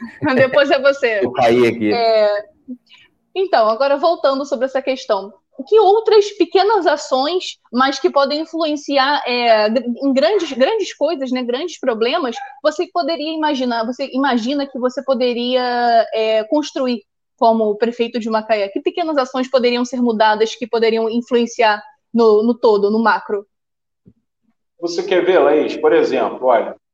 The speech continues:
Speaker 3: é, eu acredito que ainda na vertente econômica, é, também serve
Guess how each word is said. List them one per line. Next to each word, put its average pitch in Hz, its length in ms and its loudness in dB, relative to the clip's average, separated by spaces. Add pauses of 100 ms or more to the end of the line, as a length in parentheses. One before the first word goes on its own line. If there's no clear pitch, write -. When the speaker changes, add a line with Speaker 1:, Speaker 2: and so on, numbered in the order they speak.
Speaker 3:
é, 120 600 0 (420)
eu 135 160 2
acredito 151 720 -4
que 151 220 -4
ainda 147 460 0
na 143 160 -2
vertente 139 600 -8
econômica, - 640 -4 (320)
é, 110 220 -10
também 120 280 -8
serve 131 440 -2